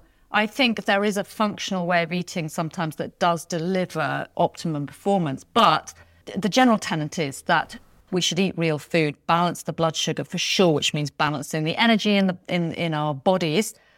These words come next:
And also we should always kind of have a little bit of sense of humour around food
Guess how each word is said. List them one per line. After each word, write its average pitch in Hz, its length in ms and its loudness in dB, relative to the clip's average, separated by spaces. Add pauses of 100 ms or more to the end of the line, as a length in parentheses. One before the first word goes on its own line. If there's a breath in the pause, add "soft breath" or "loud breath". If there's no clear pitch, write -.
(140 soft breath)
And 180 240 4
also 185 480 0
we 170 100 2
should 175 300 0
always 190 800 0
kind 202 240 0
of - 120 -6 (280)
have 214 220 2
a 226 260 0
little 254 260 2
bit 277 220 -2
of 226 100 -4
sense - 320 0
of - 80 -12
humour 214 420 4
around 151 320 2
food 143 380 2